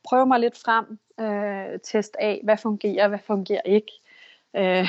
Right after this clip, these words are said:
<laughs> hvornår, hvornår har jeg spist for mange fastelavnsboller? Øh, men jeg vil så også sige, når man,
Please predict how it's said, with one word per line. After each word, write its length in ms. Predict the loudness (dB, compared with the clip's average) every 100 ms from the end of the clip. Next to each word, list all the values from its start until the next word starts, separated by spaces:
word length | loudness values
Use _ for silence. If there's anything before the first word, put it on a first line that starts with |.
| 0
<laughs> 140 | 2
hvornår, 320 | 4 4 4
hvornår 340 | 4 4 4 2
har 120 | 0
jeg 80 | -2
spist 300 | -4 -10 -8
for 60 | -8
mange 280 | -8 -8 -10
fastelavnsboller? 1000 | -12 -8 -6 -6 -6 -8 -2 0 0 -4 -10 -20 -18 -18 -18 -8
Øh, 260 | -4 -4 -6 -12 -18 -20 -20 _ -12 -2
men 200 | 2 4
jeg 80 |
vil 100 | 2
så 120 | 4 2
også 140 | 2
sige, 160 | -2 -2
når 140 | -2
man, 340 | -6 -10 -12